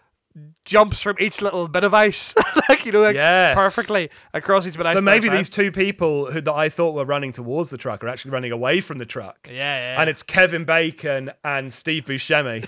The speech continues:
Speaker 1: <laughs> Yeah. But Steve Buscemi falls into the ice in the way there, and that's how he dies. It's not very
Speaker 2: Yeah, yeah,
Speaker 1: poetic.
Speaker 2: yeah, yeah.
Speaker 1: There's nothing. It's not built up. It's just like, "Oh, he's dead." <laughs>
Speaker 2: Hmm.
Speaker 1: Um, but yeah, I think crucially later on, Alexa Bliss would sacrifice herself to save everyone, but in the process of doing it,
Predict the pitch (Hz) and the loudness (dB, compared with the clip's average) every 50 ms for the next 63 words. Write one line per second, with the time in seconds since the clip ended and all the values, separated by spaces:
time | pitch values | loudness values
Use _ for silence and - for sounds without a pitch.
0 | - - 214 - - 233 208 160 135 117 - _ _ _ _ _ _ _ _ _ | -10 -10 -10 -4 0 0 0 0 -2 -6 -12 _ _ _ _ _ _ _ _ _
1 | _ _ - 165 156 - 202 208 220 196 214 196 - 196 175 170 170 175 170 160 | _ _ -10 -10 -6 2 2 2 4 4 0 0 2 2 2 2 2 0 -2 -4
2 | 151 - - 185 160 156 170 160 175 156 143 147 135 139 147 - 151 156 143 135 | -6 -4 -2 0 0 0 0 -2 -6 -8 -6 -6 -6 -6 -6 -8 -10 -10 -10 -10
3 | 131 127 123 120 123 131 127 127 131 139 _ - 139 139 135 - 156 135 123 123 | -8 -8 -8 -8 -8 -8 -10 -12 -16 -18 _ -6 -4 -4 -4 -6 -8 -8 -8 -8
4 | 120 113 110 117 120 143 160 160 147 - 165 165 170 156 156 151 151 151 151 170 | -10 -8 -8 -8 -8 -8 -10 -12 -8 -4 -2 -2 -2 -2 -4 -4 -4 -4 -2 0
5 | 175 139 113 - - 233 - 196 208 - 226 214 - 208 202 180 190 170 202 214 | 0 0 0 0 4 4 6 6 6 4 2 0 -2 -6 -4 -4 0 4 6 6
6 | 240 220 240 214 180 - - - - - - - 165 - 214 214 180 - 214 202 | 6 4 2 0 -2 -6 -14 -18 -20 -14 -10 -10 -2 2 2 2 4 4 4 4
7 | 175 170 151 147 160 156 180 156 156 - 160 160 147 139 147 143 123 127 110 107 | 4 2 -2 -4 -4 -8 -8 -8 -6 -2 0 0 0 -2 -4 -8 -10 -14 -14 -14
8 | 117 - - 247 - - - 320 - - - 370 - - - 466 185 170 135 - | -16 -8 -8 -8 -6 -2 -2 -2 0 0 -2 -4 -4 -2 -2 -2 -2 -2 -8 -10
9 | - - _ _ _ _ _ _ - - - - - - - _ - 165 151 147 | -14 -20 _ _ _ _ _ _ -20 -20 -20 -20 -20 -20 -18 _ -4 -2 -2 -2
10 | 143 135 135 _ _ _ _ - 160 180 180 208 - - 220 233 214 - - 208 | -4 -6 -8 _ _ _ _ -4 0 4 4 4 4 4 2 0 0 0 2 2
11 | 208 - - 202 175 160 147 143 143 143 143 143 147 151 151 - - 147 135 135 | 2 2 0 -4 -4 -2 -2 -4 -4 -4 -2 0 -2 -2 -2 -4 -8 -10 -8 -10
12 | 135 - - 139 127 - 143 127 120 - - 139 - 147 139 139 - 143 139 131 | -12 -12 -14 -16 -12 -10 -8 -8 -8 -10 -14 -10 -8 -6 -6 -6 -8 -10 -10 -8
13 | 147 131 127 120 - 131 - - 135 131 131 143 143 143 156 143 139 135 131 151 | -6 -8 -8 -8 -12 -16 -12 -10 -8 -8 -6 -8 -6 -4 -6 -6 -6 -6 -10 -10
14 | - - - 160 160 160 156 143 - 160 147 151 - - 160 - - 135 131 135 | -12 -8 -6 -6 -6 -6 -10 -8 -8 -6 -6 -6 -6 -8 -10 -10 -10 -14 -10 -8
15 | 127 131 139 147 151 - | -6 -6 -4 -6 -8 -10